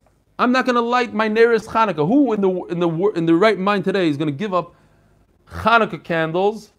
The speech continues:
for a shtickle Shalom Bayis? <laughs> It's Hanukkah. <laughs> I have to light. No. You don't light Hanukkah candles. It's better that your wife should be happy. Ner Beisoy V'Kiddush Hayoim.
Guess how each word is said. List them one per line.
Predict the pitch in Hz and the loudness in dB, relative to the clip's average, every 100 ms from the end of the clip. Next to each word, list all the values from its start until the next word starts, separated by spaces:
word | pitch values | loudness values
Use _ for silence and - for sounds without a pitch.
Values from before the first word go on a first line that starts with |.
| _ _ | _ _
for | - 175 | -2 -2
a | |
shtickle | - - 190 | -2 -4 -4
Shalom | - 170 156 | 0 0 2
Bayis? | 156 123 | 0 2
<laughs> | 277 233 | 2 2
It's | - | 2
Hanukkah. | - 359 349 208 147 143 185 | 4 6 6 2 -4 -4 -4
<laughs> | |
I | 202 | 0
have | 220 320 - | 0 0 0
to | |
light. | 254 302 294 147 - | 2 6 4 2 -14
No. | 131 185 170 - _ _ _ _ - | 0 4 4 2 _ _ _ _ -4
You | 143 | 6
don't | 254 240 | 8 8
light | 202 208 165 | 6 2 2
Hanukkah | - 160 143 147 | 0 -4 -2 -4
candles. | 143 147 151 220 320 - _ _ | -6 -4 -4 -4 -6 -14 _ _
It's | 147 139 | -6 -4
better | 127 233 240 208 220 - _ - | 0 4 6 4 2 -2 _ -2
that | 156 | 0
your | 202 196 | 2 4
wife | 247 226 202 202 _ _ _ _ | 4 4 2 -4 _ _ _ _
should | 165 | -2
be | 208 | 2
happy. | 214 208 190 - - _ _ _ _ _ _ _ _ _ _ _ _ | 4 4 2 -8 -14 _ _ _ _ _ _ _ _ _ _ _ _
Ner | 131 160 208 226 226 226 | -2 0 2 4 6 6
Beisoy | 156 190 226 214 220 214 214 170 | 2 2 2 0 0 2 0 -6
V'Kiddush | 180 196 185 | -8 -8 -4
Hayoim. | 190 180 139 | -2 0 -2